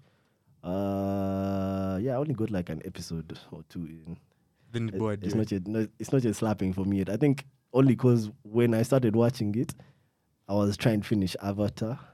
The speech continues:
Speaker 2: The Last Airbender.
Speaker 1: And I was just too locked in. I was
Speaker 2: And
Speaker 1: just too, I was
Speaker 2: that one
Speaker 1: locked in.
Speaker 2: slaps.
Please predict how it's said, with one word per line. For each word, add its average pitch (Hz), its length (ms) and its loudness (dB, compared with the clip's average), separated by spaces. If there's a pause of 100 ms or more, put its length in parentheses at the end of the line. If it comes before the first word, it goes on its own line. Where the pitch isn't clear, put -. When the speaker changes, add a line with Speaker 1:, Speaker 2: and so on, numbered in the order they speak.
(540)
Speaker 2:
The 98 100 -14
Last 107 180 -10
Airbender. 104 280 -6
Speaker 1:
And 87 100 -4
I 92 80 -2
was 92 180 0
just 101 220 -2
too 107 100 -2
locked 87 400 -4
in. 73 320 -6
I 85 80 -10
was 90 100 -6
Speaker 2:
And - 20 -
Speaker 1:
just 101 180 -6
too, 95 320 -4 (300)
I - 60 -16
was 85 80 -4
Speaker 2:
that 120 100 -2
one 92 100 -2
Speaker 1:
locked 95 120 -6
in. - 60 -8
Speaker 2:
slaps. 95 420 -8